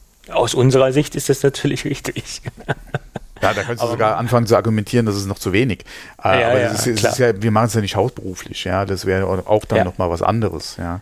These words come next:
Speaker 1: Ja,
Speaker 2: Ähm,
Speaker 1: ja, klar.
Speaker 2: aber im, im Abo, und wenn du auch immer guckst,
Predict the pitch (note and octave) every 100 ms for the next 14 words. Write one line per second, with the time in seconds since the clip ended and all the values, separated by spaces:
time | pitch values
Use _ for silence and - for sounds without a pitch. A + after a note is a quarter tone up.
0 | - - - - _ F#2 F2+ F2 F2+ -
1 | - _ _ - G2 F#2 F#2 - F#2+ F2
2 | - - F2+ - _ _ _ - G2 F#2+
3 | B2+ D3+ E3+ D3+ A2 G#2+ - G2+ G#2+ F#2+
4 | - B2 - - -